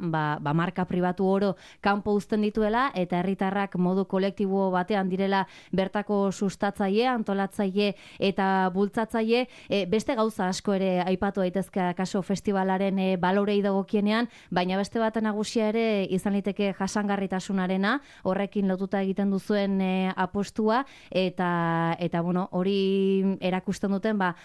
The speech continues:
ba, hainbat adibide daude, hondakinen gestioa izan daiteke horietako bat, birziklapenarekin egiten duzuen apostua, eh, bueno, eh, hogeitik gora komunidor ere eraiki dituztuela aurtengoan hori ere esan behar da, bueno, akaso adibideak bat baina gehiago izan daitezke,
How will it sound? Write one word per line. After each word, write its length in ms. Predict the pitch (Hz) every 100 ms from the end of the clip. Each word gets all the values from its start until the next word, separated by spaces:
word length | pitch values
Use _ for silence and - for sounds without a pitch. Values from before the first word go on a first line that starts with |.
| -
ba, 120 | 156
hainbat 500 | 165 185 190 185 - 175
adibide 600 | 175 185 185 180 180 180
daude, 320 | 175 190 262
hondakinen 540 | 226 196 202 202 185
gestioa 640 | 175 190 - 208 190 202 226 - -
izan 260 | 185 196 190
daiteke 560 | 180 190 190 190 185
horietako 560 | 185 185 196 190 180 202
bat, 260 | 220 226 190
birziklapenarekin 1040 | 190 - 208 202 190 190 180 185 226 208
egiten 300 | 180 180 185
duzuen 320 | 180 208 190
apostua, 680 | 180 202 196 - 196 214 214 - -
eh, 500 | 190 190 190 185 185
bueno, 300 | 180 185 226 254
eh, 240 | 185 180
hogeitik 420 | 175 185 214 233 202
gora 220 | 208 208
komunidor 600 | - 196 202 196 190 202
ere 220 | 190 190
eraiki 320 | 185 190 - 190
dituztuela 720 | 180 185 - 196 190 185 185 - -
aurtengoan 540 | - 185 180 190 185 185
hori 180 | 180 185
ere 380 | 180 185 180 180
esan 280 | 190 208 196
behar 160 | 190 196
da, 100 | 226
bueno, 220 | 190 156
akaso 320 | 170 196 196
adibideak 460 | 208 208 202 208 190
bat 160 | 175 175
baina 420 | 170 165 156 151
gehiago 300 | 160 170 165
izan 200 | 160 160
daitezke, 480 | 147 151 - 147